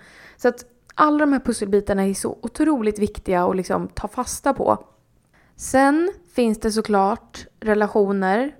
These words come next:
framförallt vänskapsrelationer, där jag på grund av att jag själv är otrygg,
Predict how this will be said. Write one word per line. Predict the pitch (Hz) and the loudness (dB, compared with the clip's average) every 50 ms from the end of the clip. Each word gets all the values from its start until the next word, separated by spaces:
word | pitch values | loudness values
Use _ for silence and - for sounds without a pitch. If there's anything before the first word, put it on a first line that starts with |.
| _ - | _ -6
framförallt | - 262 262 262 262 339 349 330 320 302 - - | -2 -2 -2 0 2 2 4 4 4 2 -2 -2
vänskapsrelationer, | 247 247 220 202 - - 202 190 - - 196 185 185 180 185 185 185 202 214 214 220 - - - - - - - _ _ _ _ | 0 0 0 0 -2 -4 -4 -4 -4 -4 -4 -2 -2 -2 -2 -4 -2 -2 -2 -4 -4 -6 -12 -20 -20 -20 -20 -20 _ _ _ _
där | - 202 220 202 202 196 190 190 | -4 0 2 2 4 4 2 2
jag | 190 190 202 196 190 185 185 180 180 190 180 - _ _ _ _ _ _ _ _ _ _ _ _ _ _ _ _ _ _ _ _ _ _ _ _ _ - | 2 2 2 2 4 2 0 0 -2 -6 -8 -10 _ _ _ _ _ _ _ _ _ _ _ _ _ _ _ _ _ _ _ _ _ _ _ _ _ 2
på | - 254 | 2 2
grund | 233 247 269 311 311 294 269 254 214 208 | 4 4 2 4 4 4 4 4 4 4
av | 202 196 190 | 4 2 2
att | 185 - - | -2 -2 0
jag | 208 190 185 180 180 180 180 - | 0 2 2 2 0 0 -2 -6
själv | - - - 302 311 294 269 247 226 202 190 - | -8 -4 0 2 4 4 4 2 0 0 -2 -2
är | - 202 190 185 185 180 - - | 0 0 0 0 -2 -2 -2 -2
otrygg, | 208 185 180 175 - - 180 175 175 190 226 269 311 330 | -2 -2 -2 -4 -6 -8 -6 -4 -4 -4 -4 -6 -8 -8